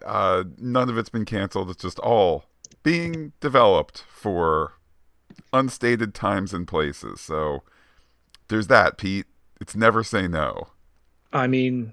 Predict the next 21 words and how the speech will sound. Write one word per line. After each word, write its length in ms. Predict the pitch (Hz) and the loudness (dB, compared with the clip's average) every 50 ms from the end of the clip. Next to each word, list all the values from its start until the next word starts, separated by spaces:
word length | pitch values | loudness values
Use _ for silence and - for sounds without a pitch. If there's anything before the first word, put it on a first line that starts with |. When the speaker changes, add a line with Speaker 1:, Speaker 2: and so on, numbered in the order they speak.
| _ _ - | _ _ -12
Speaker 2:
listen, 600 | 165 151 131 110 - - 127 113 110 107 107 - _ _ _ _ - | -6 -4 -4 -4 -4 -4 -4 -4 -4 -6 -8 -10 _ _ _ _ -16
you're 420 | - 113 98 113 123 131 131 127 127 | -14 -12 -10 -8 -4 -2 0 0 2
always 480 | 127 127 123 123 127 127 117 113 - | 2 0 0 0 -2 -2 -2 -6 -8
going 380 | - - 131 120 117 117 117 113 | -8 -6 -4 -4 -2 -2 -4 -4
to 120 | - 139 123 | -4 -6 -6
develop 500 | 113 117 110 117 110 110 110 107 104 - - | -4 -4 -4 -4 -4 -4 -4 -6 -8 -10 -12
more 300 | 127 117 113 110 110 107 | -8 -6 -4 -4 -4 -4
than 160 | 104 113 113 | -4 -4 -2
actually 440 | 110 104 104 - - - 120 107 98 | -2 -4 -6 -8 -8 -8 -8 -8 -6
hits 300 | 107 110 101 - - - | -6 -8 -8 -8 -10 -10
the 100 | - 107 | -8 -6
screen. 680 | - - - - 110 104 101 101 98 95 101 98 104 - _ _ _ - _ _ _ _ _ _ _ _ _ - | -6 -6 -6 -8 -10 -8 -8 -10 -10 -12 -14 -16 -18 -20 _ _ _ -20 _ _ _ _ _ _ _ _ _ -4
I 120 | 123 120 | -4 -4
think 460 | 113 113 - 127 117 110 - - - _ _ _ _ _ _ _ _ _ _ _ _ | -2 -2 -2 0 0 0 -2 -6 -16 _ _ _ _ _ _ _ _ _ _ _ _
Star 280 | - - - - 156 139 | -8 -6 0 2 2 4
Speaker 1:
Taika 80 | 123 | 4
Waititi's 460 | 123 - 175 165 156 - - - 147 | 4 4 4 4 2 0 0 0 -2
Speaker 2:
Wars 120 | 120 107 - | -2 -4 -6
Speaker 1:
still 280 | - - 143 143 147 | -6 -4 -4 -4 -4
in 80 | 151 151 | -4 -6
development. 580 | 151 139 127 117 101 87 65 - 85 73 - | -2 2 4 4 4 4 0 -2 -6 -8 -10